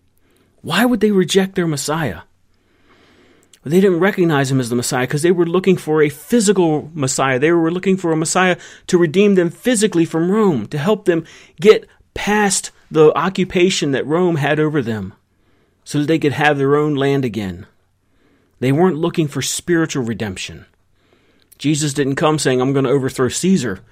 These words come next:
He came saying, "I'm gonna overthrow hell." <laughs> And they didn't like that.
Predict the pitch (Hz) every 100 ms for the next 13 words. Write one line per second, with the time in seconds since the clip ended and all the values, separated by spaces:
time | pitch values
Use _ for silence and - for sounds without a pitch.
0 | _ _ _ - _ - 123 151 139 139
1 | 131 135 131 135 123 - 117 98 156 175
2 | 185 - - - _ _ _ _ _ _
3 | _ - 117 113 110 107 101 - 110 107
4 | 147 - 98 71 -